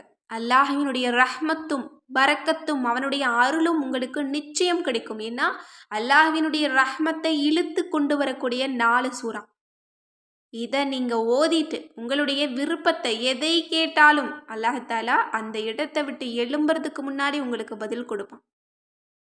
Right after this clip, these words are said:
உலகத்தையே காலடியில கொண்டு வந்து வைக்கக்கூடிய அளவிற்கு ரொம்ப, ரொம்ப பவரான சூறா. ஆனா நம்மள பலரும் இதை ரொம்ப சாதாரணமா நினைக்கிறோம். இதை தேர்ந்தெடுத்து நம்ம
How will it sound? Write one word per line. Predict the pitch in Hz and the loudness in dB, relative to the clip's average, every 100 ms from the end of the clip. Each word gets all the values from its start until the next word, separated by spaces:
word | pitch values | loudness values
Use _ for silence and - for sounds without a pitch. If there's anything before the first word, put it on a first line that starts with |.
| _ _ _ - | _ _ _ -10
உலகத்தையே | 226 262 302 294 277 262 269 285 | -2 0 0 -2 -2 0 0 0
காலடியில | 285 254 254 285 277 262 254 247 | 2 4 6 4 0 -2 -4 -4
கொண்டு | 254 254 269 294 | -4 -4 0 0
வந்து | 277 254 | 2 0
வைக்கக்கூடிய | 240 240 247 247 247 233 | 0 0 -4 -2 0 4
அளவிற்கு | 220 226 262 247 254 311 | 2 2 -2 -4 -2 0
ரொம்ப, | 269 294 370 392 | 0 0 0 2
ரொம்ப | 320 285 294 | 4 2 2
பவரான | 277 254 277 294 311 320 | 2 4 6 6 6 2
சூறா. | 311 233 202 - _ _ _ _ _ _ _ _ _ _ _ _ _ - | 0 -4 -4 -10 _ _ _ _ _ _ _ _ _ _ _ _ _ 2
ஆனா | 262 269 302 | 4 6 6
நம்மள | 269 262 277 294 294 | 4 2 2 0 4
பலரும் | 254 262 285 285 | 6 6 4 0
இதை | 247 240 | 0 0
ரொம்ப | 240 269 359 330 | 0 0 0 4
சாதாரணமா | 277 247 247 240 240 269 | 6 6 6 0 0 -2
நினைக்கிறோம். | 247 220 202 - - _ _ | -2 -6 -10 -16 -18 _ _
இதை | 240 254 | -8 -8
தேர்ந்தெடுத்து | 254 277 311 302 294 285 - 311 | -4 0 2 4 2 2 0 0
நம்ம | 285 | 0